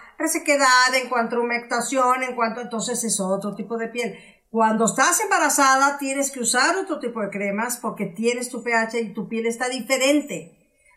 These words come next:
Evidentemente, cuando estás en la menopausia, eh,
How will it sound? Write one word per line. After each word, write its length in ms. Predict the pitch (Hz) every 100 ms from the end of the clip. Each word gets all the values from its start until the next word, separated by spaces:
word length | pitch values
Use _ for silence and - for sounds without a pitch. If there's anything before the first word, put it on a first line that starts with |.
| _
Evidentemente, 1040 | 269 226 208 190 190 175 254 214 175 170 254
cuando 220 | 233 156
estás 320 | - 175 170
en 80 | 190
la 80 | 202
menopausia, 880 | 226 233 262 226 208 226 226 339 - _ _ _ _
eh, 260 | 170 147